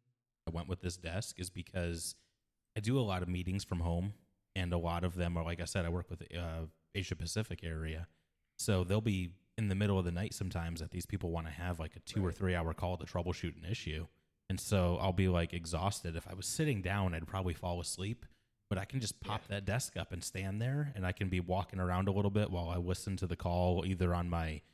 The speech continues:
Speaker 1: like, wireless headset or my little, I have a little puck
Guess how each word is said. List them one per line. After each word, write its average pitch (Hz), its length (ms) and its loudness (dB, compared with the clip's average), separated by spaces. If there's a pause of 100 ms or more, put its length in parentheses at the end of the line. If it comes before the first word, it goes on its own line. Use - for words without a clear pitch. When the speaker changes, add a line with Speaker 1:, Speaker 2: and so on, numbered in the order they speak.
(240)
Speaker 1:
like, 90 160 -4
wireless 90 400 0
headset 90 440 0
or 85 160 0
my 82 140 0
little, 82 360 0
I 80 60 -2
have 85 100 0
a 85 40 0
little 80 240 -4
puck - 460 -6